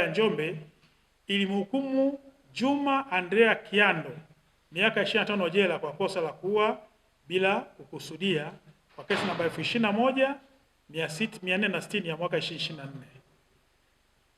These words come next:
Jeshi la Polisi linatoa wito kwa wananchi wa mkoa wa Njombe kuendelea kufanya kazi zao kwa kuzingatia sheria na taratibu zilizopo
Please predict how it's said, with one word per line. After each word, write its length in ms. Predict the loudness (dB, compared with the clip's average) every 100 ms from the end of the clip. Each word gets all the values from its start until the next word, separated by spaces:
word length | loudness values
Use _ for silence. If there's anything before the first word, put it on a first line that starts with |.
| _ _ _ _
Jeshi 200 | 2 6
la 80 | 4
Polisi 380 | 6 6 6 2
linatoa 420 | 0 0 6 6
wito 560 | 6 2 0 -2 -2 -6 -2
kwa 80 |
wananchi 760 | 0 2 0 0 0 0 0 -2 -4
wa 160 | -6
mkoa 420 | -6 -6 0 2 4
wa 160 | 2
Njombe 420 | 0 -2 -2 -8 -16 -20 _ _ _ _ _ _ _
kuendelea 440 | -6 -4 0 2 2
kufanya 440 | -2 -2 0 0
kazi 540 | 2 6 6 4 -2 -2 -14 _ _ _ _ _ _ _ _ _ _ _ _ _ _ _ _ _
zao 600 | -2 6 8 8 4 2
kwa 140 | -2 -8
kuzingatia 680 | -6 -6 -2 -4 0 -2 -2
sheria 440 | -6 -10 -14 -16 -20 _ _ _ _ _ _ _ _ _ _ _ _ _
na 100 | -18
taratibu 640 | -6 -2 -2 2 2 2 0
zilizopo 840 | 0 -4 2 2 4 4 4 0